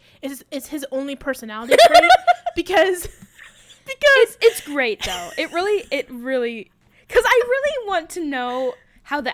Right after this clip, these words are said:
Speaker 2: actor feels about that.
Speaker 1: I know.
Speaker 2: 'Cause, you know, he's like, you know, like, we don't, we're not always drinking tea. Like, we do other
Speaker 1: Yeah, and
Speaker 2: people, too.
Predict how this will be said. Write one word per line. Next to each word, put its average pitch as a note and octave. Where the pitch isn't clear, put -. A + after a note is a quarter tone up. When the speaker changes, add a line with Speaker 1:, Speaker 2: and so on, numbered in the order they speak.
Speaker 2:
actor G#3+
feels F#4
about F4
that. F#4
Speaker 1:
I C4+
know. B3+
Speaker 2:
'Cause, F#4
you F#4+
know, G4
he's F4
like, C#4
you B3
know, B3+
like, A#3+
we A#3
don't, D#4
we're B3+
not D4+
always B3+
drinking G#3
tea. G3
Like, F#3+
we B3
do C#4+
other C4+
Speaker 1:
Yeah, D4
and B3+
Speaker 2:
people, C#4
too. G#3+